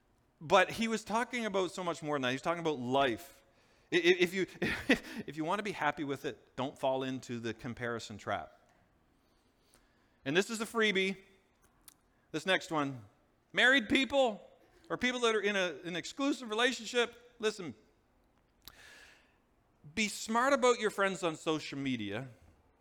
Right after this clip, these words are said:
Get off the d-, dating websites. Stop window shopping. If you want your spouse to be your one and only, then stop entertaining the competition. Mm, that'll preach.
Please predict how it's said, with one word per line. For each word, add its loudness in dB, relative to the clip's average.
Get 2
off 6
the 0
d-, -4
dating 4
websites. 0
Stop 4
window 4
shopping. 2
If 2
you 0
want 4
your 0
spouse 4
to -8
be -2
your 2
one 4
and 0
only, 2
then -2
stop 0
entertaining 2
the -2
competition. 2
Mm, -2
that'll 2
preach. 0